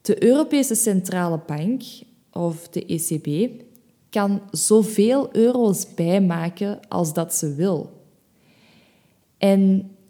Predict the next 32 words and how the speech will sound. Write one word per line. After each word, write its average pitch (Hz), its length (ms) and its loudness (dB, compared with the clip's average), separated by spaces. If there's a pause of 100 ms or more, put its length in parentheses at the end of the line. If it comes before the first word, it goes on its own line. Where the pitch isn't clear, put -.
(880)
de - 220 -4
Europese 247 440 2
Centrale 175 560 -2
Bank 180 280 -2 (600)
doet 196 320 -2
met 180 220 2
die 160 140 -2
macht 147 580 -4
om 170 200 -4
euro's 156 480 -4
bij 156 200 -6
te 220 120 -8
printen 254 480 -4 (1080)
en 175 160 -4
euro's 160 300 -4
uit 165 140 -4
de - 60 -6
economie 151 420 -4
weg 220 180 0
te 214 120 -4
nemen, 160 380 0 (1040)
de - 180 -4
E 220 40 4
C 214 200 0
B 196 320 2
doet 202 200 -2
met 208 140 -2
die 190 120 -2
macht 175 380 -4
aan 175 500 -4
monetaire 165 760 -2
politiek. - 880 -8